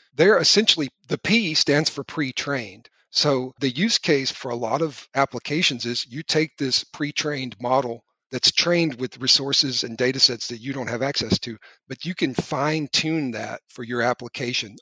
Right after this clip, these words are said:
or use it as an input into something that you fine tune.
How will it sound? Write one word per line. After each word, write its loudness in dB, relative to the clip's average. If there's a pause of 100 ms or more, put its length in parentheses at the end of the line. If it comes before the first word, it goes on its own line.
or -8
use 2
it 4
as 2
an -4
input -2 (260)
into -2 (160)
something -2
that -8
you -10
fine -4
tune. -8